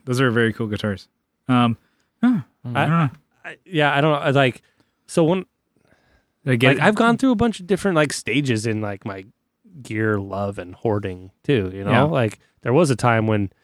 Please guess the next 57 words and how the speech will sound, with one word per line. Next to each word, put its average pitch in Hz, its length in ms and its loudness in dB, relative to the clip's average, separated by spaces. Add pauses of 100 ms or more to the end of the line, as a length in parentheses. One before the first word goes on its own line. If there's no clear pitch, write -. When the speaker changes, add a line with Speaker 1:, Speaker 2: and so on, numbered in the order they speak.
(160)
Speaker 3:
yeah, 135 140 0
I 101 40 -6
want 107 260 -4
every 131 200 6
little 143 220 6
option 123 340 2
on 98 240 -4
every 135 240 4
little 131 220 6
thing 120 300 2
because 113 260 2
I 107 100 2
wanna 123 220 2
tweak - 300 -4
it 123 180 2
and 107 180 -10
because 101 400 -6
I'm 117 320 -2
gonna 113 200 0
be 120 140 2
a 117 80 4
recording 113 440 2
engineer 104 580 -8
and 98 120 -12
I'm 107 140 -6
gonna, 107 300 -6
I 120 100 -2
need 117 180 0
every 117 260 0
sound 101 400 -8
and 95 100 -20
I 104 120 -16
need 104 180 -12
it 101 60 -12
at 101 160 -10
my - 100 -14
Speaker 1:
Yeah. 117 200 0
Speaker 3:
fingertips. 95 460 -10 (460)
Um, 101 480 -4 (480)
to - 80 -8
where, 123 380 2
like, 131 340 -2
right 120 220 -2
now, 117 540 0
kind 113 260 -4
of 107 60 -4
the 107 60 -6
mode 110 220 -2
I'm 107 140 -6
in, 107 160 -6
I'm 104 80 -8
like, 87 200 -18 (1120)
I 127 120 -12
ki-, - 400 -8
I 120 80 -10
need 127 340 2
my, 107 400 -2